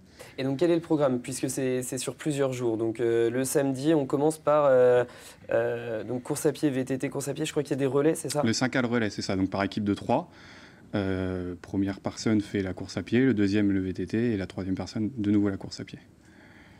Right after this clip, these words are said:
Speaker 1: Et, euh, sur le dimanche, qu'est-ce que vous avez comme, euh, comme autre,
Speaker 2: Euh, donc
Speaker 1: autre
Speaker 2: le
Speaker 1: petit
Speaker 2: dimanche,
Speaker 1: programme ?
Speaker 2: on a le cincal S, seul ou à deux. Donc, euh, pendant une heure, enchaîner une boucle de course à pied, puis une boucle de V T T.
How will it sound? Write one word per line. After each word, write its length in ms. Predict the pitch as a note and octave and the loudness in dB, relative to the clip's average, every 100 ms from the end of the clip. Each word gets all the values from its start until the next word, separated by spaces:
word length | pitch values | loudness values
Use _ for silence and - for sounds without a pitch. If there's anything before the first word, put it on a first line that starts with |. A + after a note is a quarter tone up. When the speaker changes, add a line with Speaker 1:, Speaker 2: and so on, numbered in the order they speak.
| - - - - | -20 -20 -20 -4
Speaker 1:
Et, 200 | B2 A#2 | 0 2
euh, 220 | A#2 A#2+ | 4 2
sur 160 | A#2+ C3 | 2 0
le 100 | B2+ | 0
dimanche, 380 | B2 B2+ D3+ - | 0 0 -2 -4
qu'est-ce 140 | C3 | -6
que 80 | - | -6
vous 160 | B2 A#2+ | -2 0
avez 200 | A#2+ B2 | 0 0
comme, 180 | B2 | 0
euh, 320 | A#2 A2+ A2+ A2+ | 0 2 0 -2
comme 220 | A#2 A#2 | -4 -2
autre, 240 | A#2+ - | -4 -2
Speaker 2:
Euh, 480 | A#2 A2 G#2+ G#2+ G2+ | 0 2 4 4 4
donc 140 | A2+ | 4
Speaker 1:
autre 100 | A2 | 4
Speaker 2:
le 60 | C3 | 2
Speaker 1:
petit 100 | A#2+ | 6
Speaker 2:
dimanche, 360 | B2+ B2+ B2 C3 | 6 6 4 2
Speaker 1:
programme ? 160 | A2 | 4
Speaker 2:
on 60 | A2 | 4
a 60 | |
le 400 | A2 A2 G#2+ G#2+ | 6 6 6 6
cincal 460 | G2+ A#2+ A2 G#2+ G#2+ | 4 2 2 0 0
S, 460 | A#2+ C#3 - - - - | 0 0 0 -4 -6 -6
seul 340 | - B2+ A#2 | 0 2 4
ou 200 | A2+ G#2+ | 2 0
à 80 | G2+ | 2
deux. 220 | G#2 D#3 F3 - - _ - | 4 4 2 -18 -20 _ -14
Donc, 420 | G#2+ G2 F#2+ - | -6 -4 -4 -6
euh, 440 | G2+ F#2+ F#2 F#2 F#2 | -6 -4 -4 -4 -4
pendant 240 | G#2+ G2 G2 | -2 2 4
une 100 | G2+ | 4
heure, 160 | A#2 | 2
enchaîner 320 | A2+ - G2+ | 0 -2 0
une 140 | G#2 G2+ | 2 2
boucle 240 | G#2+ - | 0 -2
de 220 | G2 F#2+ | -4 -4
course 260 | F#2 G#2 - | -6 -10 -10
à 60 | G2 | -6
pied, 180 | A#2+ | -2
puis 160 | A#2+ A2+ | -2 0
une 80 | G#2+ | 0
boucle 160 | G#2+ | 0
de 80 | G#2 | -2
V 100 | G2 | -2
T 140 | F#2 F#2+ | -4 -2
T. 180 | A#2+ | -2